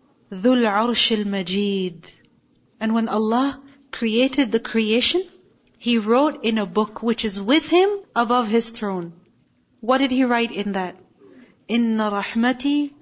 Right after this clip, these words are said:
ghalabat ghadabi. My mercy will overcome my anger. There is a treasure of the throne also.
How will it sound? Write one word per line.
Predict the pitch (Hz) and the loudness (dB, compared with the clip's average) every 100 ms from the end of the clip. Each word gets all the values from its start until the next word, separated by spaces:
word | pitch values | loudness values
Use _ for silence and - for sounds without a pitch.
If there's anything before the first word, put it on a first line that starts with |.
| _ _ _ _ - | _ _ _ _ -18
ghalabat | 180 208 220 214 208 226 - - - - | -6 -2 0 0 0 -4 -6 -18 -20 -16
ghadabi. | 175 175 185 202 208 180 175 160 - _ _ _ _ _ _ | -10 -6 -4 -2 -4 -6 -10 -14 -20 _ _ _ _ _ _
My | 202 202 196 | -8 -4 -2
mercy | 208 247 - - 294 311 302 - _ _ _ _ _ _ _ _ - | 0 0 0 -2 0 0 -4 -16 _ _ _ _ _ _ _ _ -4
will | 202 196 | -2 0
overcome | 214 233 214 - 208 | 2 0 -2 -2 -2
my | 196 190 | -2 -6
anger. | 180 185 175 170 - _ _ _ _ _ _ _ _ _ _ _ _ _ _ _ _ _ _ _ _ - | -6 -6 -8 -12 -16 _ _ _ _ _ _ _ _ _ _ _ _ _ _ _ _ _ _ _ _ 0
There | 247 | 2
is | 247 | 4
a | 254 | 0
treasure | - 285 269 302 | 2 4 6 4
of | 247 | 4
the | 240 | 2
throne | - 247 226 | 2 2 2
also. | 208 208 - 190 | 0 -2 -6 -10